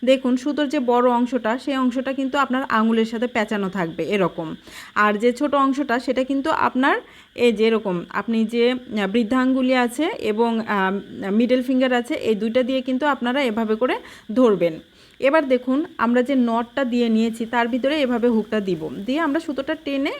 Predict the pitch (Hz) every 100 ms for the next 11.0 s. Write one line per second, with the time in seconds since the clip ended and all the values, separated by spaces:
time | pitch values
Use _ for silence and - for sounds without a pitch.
0 | 508 262 247 254 269 254 285 277 220 196
1 | 170 170 156 156 - - - - 294 302
2 | 330 339 330 320 330 330 294 294 240 226
3 | 269 269 269 269 - 226 254 285 285 285
4 | 262 220 240 233 254 254 269 262 262 294
5 | 277 240 233 269 277 277 359 - 226 247
6 | 247 254 277 294 262 233 240 220 196 170
7 | 175 160 - - - - 285 277 381 302
8 | 247 285 285 330 269 254 294 - 330 339
9 | 285 269 262 - 269 294 247 240 240 233
10 | 220 220 240 214 - 240 226 226 247 294